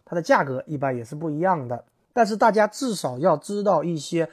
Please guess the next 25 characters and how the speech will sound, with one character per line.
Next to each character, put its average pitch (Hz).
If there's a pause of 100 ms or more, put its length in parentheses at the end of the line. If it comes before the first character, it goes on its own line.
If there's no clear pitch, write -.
(140)
轮 151
胎 196
修 214
补 131
方 165
面 165
的 123
知 214
识。 - (240)
那 196
么 208
今 240
天 240
这 233
期 214
节 175
目 185
呢， 165
我 139
们 139
就 151
来 139
聊 135
一 220
聊 127